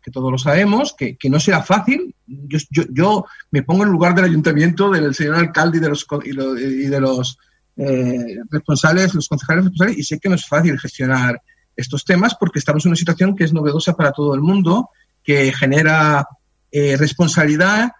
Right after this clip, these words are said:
y a la vez, pues, cierto temor, porque quieras o no, a los casales de estío van a ir niños y van a ir,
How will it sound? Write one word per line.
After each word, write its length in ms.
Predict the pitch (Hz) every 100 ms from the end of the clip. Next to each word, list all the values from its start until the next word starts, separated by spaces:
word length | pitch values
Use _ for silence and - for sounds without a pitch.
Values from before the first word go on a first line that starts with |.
| _ -
y 100 | 151
a 80 |
la 100 | 147
vez, 240 | 139 175 226 -
pues, 100 | 143
cierto 260 | 208 269
temor, 360 | 208 151 170 185
porque 220 | 147 139
quieras 240 | - 180 208
o 40 |
no, 300 | 180 208 -
a 140 | 151 143
los 160 | 143
casales 300 | 151 175 185
de 60 | 185
estío 120 | 190
van 160 | 180 170
a 80 |
ir 140 | 165 151
niños 480 | 190 226 202 240 -
y 40 |
van 160 | 143 139
a 40 |
ir, 300 | 151 147 151